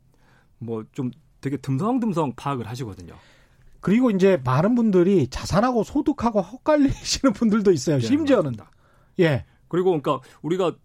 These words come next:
Speaker 1: 재테크 전 출발점부터 잘못되는 경우가 많다는 게
Speaker 2: 예.
Speaker 1: 재테크의 목표를 그렇게 잡는 경우가 많거든요.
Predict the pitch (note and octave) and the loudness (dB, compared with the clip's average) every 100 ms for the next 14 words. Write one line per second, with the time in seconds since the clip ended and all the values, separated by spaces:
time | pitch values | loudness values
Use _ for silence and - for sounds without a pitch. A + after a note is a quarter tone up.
0 | _ _ - C3+ C3 A#3 - F3 - B3 | _ _ -12 -10 -8 -8 -6 -8 -6 -8
1 | A3+ B3+ - G#3+ F#3 D3 - A#2 D#3 _ | -6 -6 -6 -10 -10 -14 -10 -8 -10 _
2 | D#3+ D3+ C3+ G#2+ G#2 A#2+ G#2+ F#3 B2+ F3+ | -8 -6 -8 -8 -10 -10 -10 -8 -8 -2
3 | D3 C3 G2+ D3+ - B2 A2+ _ - D#3 | -2 -2 -4 -8 -8 -8 -10 _ -8 -8
4 | C3 F3 G#3+ F#3 D3 A#2 G2+ - G2+ B2 | -6 -6 -6 -4 -6 -8 -10 -14 -12 -12